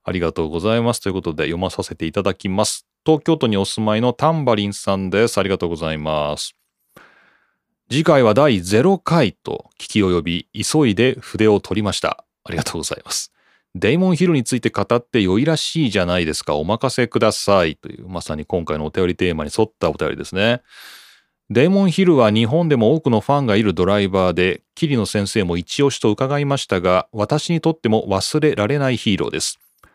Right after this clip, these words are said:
あんなに熱いストーリーを持ったドライバーを他に知りません。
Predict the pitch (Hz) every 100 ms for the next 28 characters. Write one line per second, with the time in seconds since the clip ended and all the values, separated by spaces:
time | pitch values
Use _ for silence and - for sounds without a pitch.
0 | _ _ 104 143 135 123 113 - 147 139
1 | 156 143 113 101 113 107 92 95 110 98
2 | 90 87 - - 127 117 - 101 120 117
3 | - 98